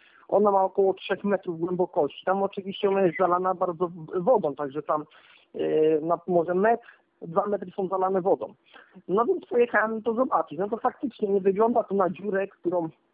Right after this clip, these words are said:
ktokolwiek mógłby kopać, bo no jak ktoś kopie, no to zawsze zostaje jakiś ślad. Szpablem kopanie,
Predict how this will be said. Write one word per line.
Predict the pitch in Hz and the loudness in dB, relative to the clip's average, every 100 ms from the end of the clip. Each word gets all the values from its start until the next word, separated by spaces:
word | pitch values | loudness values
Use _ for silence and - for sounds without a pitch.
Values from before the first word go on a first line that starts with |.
| _ | _
ktokolwiek | - - 226 233 214 214 196 | -6 -2 0 0 2 0 2
mógłby | 202 180 196 | -2 -2 -2
kopać, | 208 156 - 120 | 0 0 -4 -8
bo | 151 170 185 | -2 0 0
no | 190 | -2
jak | 190 185 | -2 -4
ktoś | - 196 - | -4 -4 -2
kopie, | - 226 - 180 196 196 _ _ _ | 0 0 2 0 0 -2 _ _ _
no | 170 185 | -4 0
to | 190 | 2
zawsze | 180 196 - 175 | 2 0 -2 -18
zostaje | 165 180 170 | -10 -4 -4
jakiś | 170 165 175 160 | -6 -10 -14 -14
ślad. | - 170 147 - _ _ _ _ | -4 0 0 -2 _ _ _ _
Szpablem | - - - 196 196 196 | -20 -10 -6 -4 -4 -4
kopanie, | 196 196 190 190 196 196 | -4 0 2 2 0 -2